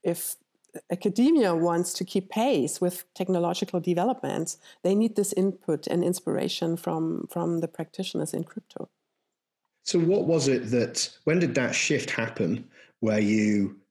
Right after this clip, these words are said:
Speaker 2: dedicated yourself specifically to token engineering? 'Cause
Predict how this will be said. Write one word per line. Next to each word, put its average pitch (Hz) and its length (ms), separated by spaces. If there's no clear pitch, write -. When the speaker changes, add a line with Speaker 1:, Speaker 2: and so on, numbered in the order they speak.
Speaker 2:
dedicated 110 600
yourself 101 520
specifically - 800
to - 140
token 104 300
engineering? 101 680
'Cause - 240